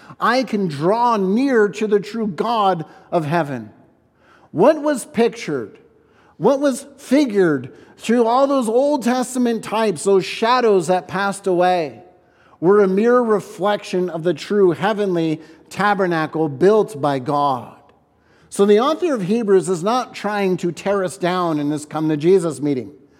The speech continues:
He's saying, "Stop thinking you are worthy on account of things you have done. Our worthiness is only because of what Christ has done." And how does he begin with Christ? Remember I said,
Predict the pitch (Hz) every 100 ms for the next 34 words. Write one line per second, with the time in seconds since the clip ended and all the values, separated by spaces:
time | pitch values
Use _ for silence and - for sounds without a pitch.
0 | _ _ _ 185 185 220 202 - 214 220
1 | 247 240 - - 208 220 214 220 196 185
2 | 170 147 208 254 208 165 160 180 - -
3 | 185 196 185 - 220 208 196 147 233 240
4 | 214 170 190 170 170 147 175 180 165 120
5 | - - _ _ _ _ - 190 190 156
6 | 220 262 247 220 208 202 202 180 190 220
7 | 240 233 208 190 196 196 185 190 180 -
8 | - 226 202 156 156 - _ _ _ 175
9 | 160 147 202 196 160 107 110 - _ _
10 | _ _ _ - 226 226 339 339 269 269
11 | 226 175 180 233 202 175 151 - 190 190
12 | 143 - 175 208 190 175 - 175 185 175